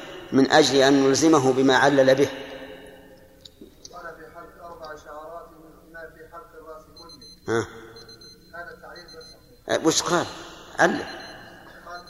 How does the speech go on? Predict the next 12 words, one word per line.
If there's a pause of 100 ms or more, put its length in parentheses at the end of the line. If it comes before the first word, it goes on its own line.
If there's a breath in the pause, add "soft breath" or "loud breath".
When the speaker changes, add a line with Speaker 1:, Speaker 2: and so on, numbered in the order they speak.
(240)
Speaker 2:
قال:
"لأنها
كثير". (120)
Speaker 1:
أه،
هذه. (1400)
فقول
"لأنها
كثير"
غير
مسلم. (1500)
Speaker 2:
لأن
الكثير